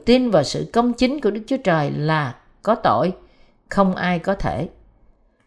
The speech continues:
Ai đó có thể nào lên án những người tin nơi phúc âm của nước và Thánh Linh,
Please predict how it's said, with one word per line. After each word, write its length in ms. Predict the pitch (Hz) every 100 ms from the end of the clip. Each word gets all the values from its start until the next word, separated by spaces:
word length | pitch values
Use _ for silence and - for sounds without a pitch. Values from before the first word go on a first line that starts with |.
| _ _ _
Ai 240 | - 233 220
đó 200 | 226 254
có 140 | 254
thể 240 | 190 135
nào 260 | 208 175 139
lên 240 | 165 214
án 280 | 214 214 277
những 160 | 220 220
người 200 | 175 131
tin 320 | - 214 226
nơi 120 | 220
phúc 200 | 220 254
âm 260 | - 233 226
của 140 | 143
nước 300 | 175 226 285
và 80 | -
Thánh 260 | - 160 208
Linh, 200 | 202